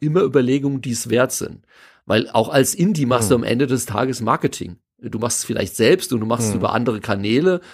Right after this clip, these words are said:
Speaker 1: aber du willst ja trotz allem immer, dass dein Spiel gesehen, gehört wird, dass es wahrgenommen wird.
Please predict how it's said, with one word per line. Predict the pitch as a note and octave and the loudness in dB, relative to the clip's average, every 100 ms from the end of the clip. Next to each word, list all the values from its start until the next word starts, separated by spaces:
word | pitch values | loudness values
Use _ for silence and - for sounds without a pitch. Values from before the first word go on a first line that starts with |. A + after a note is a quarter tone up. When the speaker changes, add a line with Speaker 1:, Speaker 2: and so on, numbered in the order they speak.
| - - | -20 -10
Speaker 1:
aber | - A#2+ A#2 | -2 0 2
du | B2+ | 2
willst | B2+ F3+ - | 2 2 0
ja | D3 | -2
trotz | A#2+ A#2 - | 0 -4 -4
allem | G#2+ D3+ D#3 | -2 0 -2
immer, | - C3+ D#3+ E3+ F#3 - _ _ | -2 0 4 4 2 -6 _ _
dass | A#2+ - | -2 2
dein | B2+ | 2
Spiel | - - C#3+ | 2 -2 -2
gesehen, | C3 F#2+ G2 B2+ E3+ | 0 -2 2 2 2
gehört | C#3 G#2 G#2+ D#3 D#3+ | 0 2 2 0 0
wird, | D#3+ D#3+ - | 0 0 -6
dass | A#2+ | -6
es | G#2+ F#2+ | -4 -2
wahrgenommen | G#2 C3 D#3 A#2+ G#2 G#2+ G#2 | 2 2 2 0 -2 -2 2
wird. | G#2+ D#3+ | 2 2